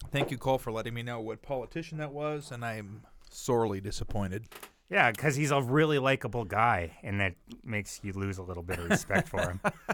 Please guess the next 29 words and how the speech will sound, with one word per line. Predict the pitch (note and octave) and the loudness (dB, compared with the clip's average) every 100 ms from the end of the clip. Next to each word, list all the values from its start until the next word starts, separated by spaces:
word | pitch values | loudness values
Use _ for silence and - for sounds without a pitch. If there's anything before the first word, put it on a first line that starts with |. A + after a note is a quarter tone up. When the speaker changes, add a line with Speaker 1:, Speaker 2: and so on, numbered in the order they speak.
| - - - - - | -4 -2 -2 -2 -4
Speaker 1:
<laughs> | - - - _ _ - _ - - | -2 -10 -12 _ _ -20 _ -10 -2
I | |
guess | A2 G#2 - | 4 6 6
so. | - B2 - - - - - - - - | 4 -6 -8 -18 -20 -20 -20 -20 -14 -6
Maybe | - | 4
he | F#4+ | 6
was | E4+ | 6
drunk. | C4 D#4+ E4+ A3+ - | 4 4 4 4 4
I | |
don't | E4 A3 | 2 4
know. | E3 A3 C#4 | 4 4 -2
Speaker 2:
<sighs> | |
I | A#2 A2+ G#2+ G#2 - | -8 -6 -8 -8 -4
don't | A#2+ A2 | -4 -4
think | F2 F#2 | -4 -8
so. | - E2+ | -6 -6
He | E2+ | -4
never | F#2+ G#2 E2+ | -6 -6 -8
really | F2 F2+ | -10 -10
gets | D#2+ D#2+ - | -10 -14 -16
that | - | -20
fucked | - - - | -20 -20 -18
up. | F2 - - - | -20 -20 -20 -16
Speaker 1:
Aw. | F#2+ F2+ E2+ G2+ - - - - _ _ - - G#2+ | -12 -8 0 0 0 -6 -18 -20 _ _ -20 -14 -6
Speaker 2:
All | |
right. | G#2 F2 E2 - | -6 -6 -10 -6
Um, | A#2 A2 G2+ F2 _ _ _ _ _ _ _ | 0 2 0 -2 _ _ _ _ _ _ _
so, | - C#3+ C3 B2 | 0 4 6 6
uh, | B2 A#2+ A2+ | 6 6 4